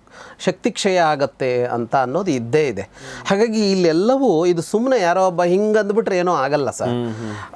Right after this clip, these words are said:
Speaker 1: ಹಂಗಂದ್ಕೊಂಡು ಯಾರೋ ಸುಳ್ಳು ಹೇಳ್ತಾ ಇರ್ಬೋದು, ಮೋಸ ಮಾಡ್ತಾ ಇರ್ಬೋದು.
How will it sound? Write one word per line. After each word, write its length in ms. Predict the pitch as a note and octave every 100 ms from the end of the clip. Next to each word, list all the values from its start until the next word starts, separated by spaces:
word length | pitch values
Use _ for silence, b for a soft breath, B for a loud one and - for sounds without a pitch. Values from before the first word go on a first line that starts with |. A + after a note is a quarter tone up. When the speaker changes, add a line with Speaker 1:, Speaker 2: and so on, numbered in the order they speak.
| -
Speaker 1:
ಹಂಗಂದ್ಕೊಂಡು 1500 | - G3 A3+ A3 G#3+ A3+ G3+ - B3+ A#3 E3+ B2+ C3+ F3 F#3+ - - A#2
ಯಾರೋ 180 | F3 G3
ಸುಳ್ಳು 280 | F3+ G3+
ಹೇಳ್ತಾ 240 | A3 G#3 G3+
ಇರ್ಬೋದು, 380 | F#3+ F3+ F3+ E3+
ಮೋಸ 220 | D#3 E3
ಮಾಡ್ತಾ 360 | D3 C3+ C3
ಇರ್ಬೋದು. 380 | A2+ G2+ F#2 E2+